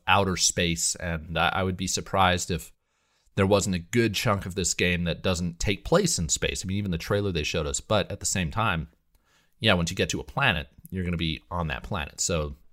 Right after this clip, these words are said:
it'll be really interesting, yeah, to see how they handle that. It's one of the things I'm looking forward to hopefully seeing when they, um,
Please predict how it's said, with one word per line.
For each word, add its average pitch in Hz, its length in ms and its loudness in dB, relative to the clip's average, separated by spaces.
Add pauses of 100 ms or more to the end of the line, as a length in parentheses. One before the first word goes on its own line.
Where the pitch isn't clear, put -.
(120)
it'll 123 160 0
be 139 120 2
really 143 240 0
interesting, 131 320 -6
yeah, 120 120 -4
to 82 80 -6
see 98 180 -4
how 92 120 0
they 90 140 -4
handle 90 240 -4
that. 80 120 -4
It's - 120 -8
one 98 120 -6
of 85 80 -8
the - 40 -18
things 87 180 -8
I'm 85 160 -2
looking 82 200 -8
forward 87 220 -4
to 82 60 -6
hopefully 104 320 -2
seeing 80 380 -6 (560)
when 73 160 -6
they, 76 200 -4
um, 69 320 -8